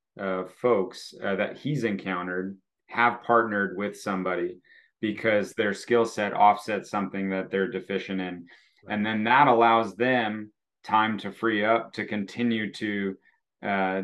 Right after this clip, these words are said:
Speaker 1: develop businesses or reinvest time in other places, because now they, they're two or three or four people, you know, pulling up the bottom, right?
Speaker 2: Yeah.
Speaker 1: Um,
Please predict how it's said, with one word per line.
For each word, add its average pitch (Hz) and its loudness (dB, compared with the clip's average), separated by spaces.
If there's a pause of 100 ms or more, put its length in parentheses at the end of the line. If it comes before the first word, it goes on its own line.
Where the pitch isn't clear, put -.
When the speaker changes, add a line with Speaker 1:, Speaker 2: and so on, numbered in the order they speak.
Speaker 1:
develop 107 0
businesses 101 -6
or 101 -2
reinvest 104 -2
time 104 0
in 98 -2
other 95 -2
places, 104 -6
because 98 -8
now 101 -2
they, 101 -4 (440)
they're 98 -4 (500)
two 117 2
or 90 -2
three 104 -4
or 87 -4
four 135 -4
people, 92 -4 (600)
you 113 -4
know, 87 -4 (280)
pulling 107 2
up 98 0
the 101 -6
bottom, 95 6
right? 113 -2 (480)
Speaker 2:
Yeah. 95 -20 (500)
Speaker 1:
Um, 113 4